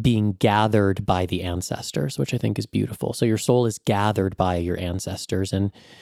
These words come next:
you hang out in the land of the dead for a bit, and you reconnect with the oneness, and you, who knows, who knows what you do. I asked the rabbi, I've been talking to our family rabbi a lot. She bar mitzvahed me, so we've known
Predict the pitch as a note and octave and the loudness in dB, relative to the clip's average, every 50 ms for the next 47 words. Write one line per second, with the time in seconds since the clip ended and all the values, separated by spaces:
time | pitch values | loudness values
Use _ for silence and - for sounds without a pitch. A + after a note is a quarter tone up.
0 | - - - _ - G#2+ A2+ B2 B2 G#2 C3 D3 C#3+ C3 C#3+ C#3 B2+ A#2 G#2+ A2+ | -20 -20 -8 _ 2 4 4 4 4 4 4 4 4 4 4 2 2 2 4 4
1 | C3 C#3+ C#3 C3+ A#2+ A2+ G#2 F#2+ G#2+ A#2+ D#3 D#3 - - F#2+ E2+ E2 D#2+ F2 E2+ | 4 2 2 0 0 0 2 4 4 4 2 2 0 0 0 0 2 2 0 0
2 | E2 F2 F#2 F#2 F#2 F#2 F2+ F2+ F2 F2+ A#2 B2+ - - A#2+ A#2 B2 - C3+ A2+ | 0 0 0 0 0 2 2 2 2 2 2 2 2 2 0 0 2 2 0 0
3 | - - G2 F2 F#2+ A2 C3+ D3 B2 F2+ E2+ E2+ F2 - - - - _ _ - | 2 2 2 4 4 4 4 4 2 2 0 -2 -4 -6 -10 -16 -16 _ _ -20
4 | - - - - - - - _ _ - - G2 G2+ G2 G2 F#2+ F#2+ F#2 F#2 F2+ | -20 -20 -20 -20 -20 -20 -20 _ _ -2 0 0 2 2 2 2 2 4 4 2
5 | F2+ F2+ F2 - _ - - D3 D3 C3 F#2+ F2+ E2 D2+ E2 - - - - D3 | 2 0 -2 -6 _ 0 4 4 4 6 4 2 0 0 -2 -8 -4 2 4 4
6 | D3+ B2+ G#2+ F#2 F2+ - - F2 - E2 E2+ D#2+ E2+ E2 F2+ G2 F2+ F2 - - | 6 6 4 2 2 0 -2 -2 -2 -2 0 0 2 2 2 2 2 0 0 0
7 | F2+ E2 E2 E2 E2 D#2+ D#2+ D#2+ D#2+ F2+ F#2 F2+ - - F#2 - - - F2+ F2 | 0 0 0 0 -2 -2 -2 -2 -2 -2 -2 -2 -2 -2 -4 -4 -4 -4 -2 -2
8 | F2 E2+ - _ _ _ _ _ _ _ _ _ - G#2 F#2 - F#2+ F2 F2 E2+ | -2 -2 -6 _ _ _ _ _ _ _ _ _ -2 0 2 2 2 2 2 0
9 | D#2+ E2 E2 D#2+ E2 E2+ D#2+ D#2+ D#2 D#2 D#2+ D#2 D#2 D#2 - - - - - - | 0 0 0 0 0 0 0 0 0 0 0 0 0 0 -2 -6 -10 -18 -20 -20
10 | - _ - - _ _ - - - A2 G2+ F#2+ E2+ E2 E2 E2+ F#2+ - - - | -20 _ -20 -20 _ _ -8 -2 0 0 0 0 0 -2 -2 -2 -4 -4 -6 -4
11 | - D3+ C#3+ C3 C3+ C#3 D3 D#3 D3+ - - - F#2 F#2 G2 G2 F#2 G2+ F2+ F2 | 0 0 0 2 2 2 2 0 -2 -2 0 0 2 2 2 0 0 0 0 2
12 | F#2 G2 G2+ G2 - | 0 0 -2 -4 -8